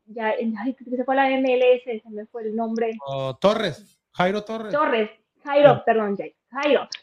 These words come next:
Speaker 1: Jairo Torres, este, se sabía que se iba a ir, pero respetaron el, el torneo. Eh, yo lo que le doy de mérito al Atlas es el trabajo continuo y su forma de juego, que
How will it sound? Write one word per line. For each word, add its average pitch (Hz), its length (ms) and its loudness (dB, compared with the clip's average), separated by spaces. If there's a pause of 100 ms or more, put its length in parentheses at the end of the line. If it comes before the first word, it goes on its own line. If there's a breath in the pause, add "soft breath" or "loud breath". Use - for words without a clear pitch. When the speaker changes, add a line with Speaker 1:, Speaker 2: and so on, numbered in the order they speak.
(140)
Speaker 1:
Jairo 294 360 8
Torres, 294 440 8
este, 233 840 4
se 240 120 4
sabía 240 360 8
que 285 80 -4
se 285 120 -4
iba 262 140 4
a 247 60 8
ir, 254 240 4
pero 262 180 6
respetaron 233 840 -2 (240)
el, 220 320 -2
el 220 180 -2
torneo. 226 500 4 (640 soft breath)
Eh, 240 800 8 (500)
yo 349 140 4 (340)
lo 415 260 10
que 349 120 4
le 285 180 6
doy 277 200 8
de 320 100 8
mérito 320 480 2
al 233 200 8
Atlas 247 380 2
es 285 140 2
el 294 120 0
trabajo 247 480 2
continuo 277 720 6 (1300)
y 240 120 -8
su 247 120 2
forma 269 300 6
de 247 140 6
juego, 269 500 8 (400)
que 233 160 2